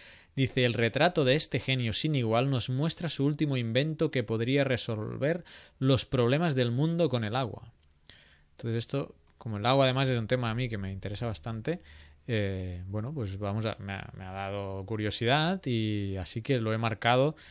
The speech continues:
para verlo. Y este será uno de los tres que comentaré el mes que viene, ya en, a finales de diciembre, así que tenéis un mes, pues, también para verlo.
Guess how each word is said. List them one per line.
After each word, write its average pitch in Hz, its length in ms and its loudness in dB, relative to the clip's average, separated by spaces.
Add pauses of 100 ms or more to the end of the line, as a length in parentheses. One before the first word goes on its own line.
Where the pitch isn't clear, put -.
(260)
para 110 260 2
verlo. 120 560 4
Y 123 200 0
este 139 200 -2
será 135 240 2
uno 147 160 4
de 143 80 6
los 120 240 0
tres 147 540 0 (240)
que 117 160 -2
comentaré 107 680 0 (560)
el 107 160 -6
mes 104 220 -4
que 110 100 0
viene, 110 300 0
ya 104 140 0
en, 113 220 -6
a 98 120 -8
finales 101 340 -4
de 101 240 -2
diciembre, 127 480 0
así 110 140 -2
que 104 80 -6
tenéis 104 400 -6 (320)
un 127 160 -2
mes, 135 300 2
pues, - 340 -12 (260)
también 113 300 0
para 113 280 6
verlo. 147 520 6